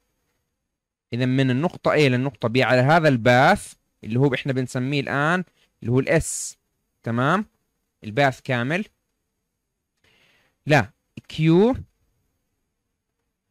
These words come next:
في E في دي اس. طبعا هان في بينهم دوت برودكت. ال Q بتطلع برا.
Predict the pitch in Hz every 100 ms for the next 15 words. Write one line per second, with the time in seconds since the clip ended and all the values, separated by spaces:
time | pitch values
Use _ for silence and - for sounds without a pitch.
0 | _ - 156 139 131 135 - _ _ _
1 | _ _ _ _ _ 120 101 120 185 -
2 | - - _ _ _ _ _ _ _ _
3 | _ _ _ _ _ _ _ _ - 98
4 | 107 113 117 120 120 127 120 107 170 -
5 | - 156 180 131 - - - _ _ _
6 | - 127 - 190 190 - 131 135 127 147